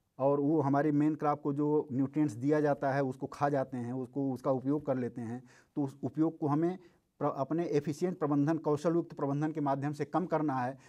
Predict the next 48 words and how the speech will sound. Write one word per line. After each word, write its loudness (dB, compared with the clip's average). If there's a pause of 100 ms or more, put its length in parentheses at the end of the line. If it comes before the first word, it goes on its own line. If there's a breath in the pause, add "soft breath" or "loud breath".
(280 loud breath)
इसको 0
वीड 2
बोला -2
जाता -6
है, -12 (280 soft breath)
घास -4
फूस -8
बोला -8
जाता -12
है। -18 (480 soft breath)
तो -2
ये 0
वीडीसाइड 0
और 2
तमाम 0
चीज़ें -2
आई 0
हैं, -2
जिसको -8
पहले -2
तो -2
ऐसे -2
हाथ 0
वाथ 2
से -8
निकाल -2
देते -6
थे, -8
फिर -4
मैकेनिकल -4 (340)
प्रोसेस -10
से -8
निकालने -6
लगे, -8 (360 soft breath)
फिर -2
उसके -4
बाद 0
जो -4
है 0
वो, -4
म-, -4 (300)
केमिकल 2
प्रोसेस -4
से -8
उसको, -6
म-, -6
करते -8
हैं। -8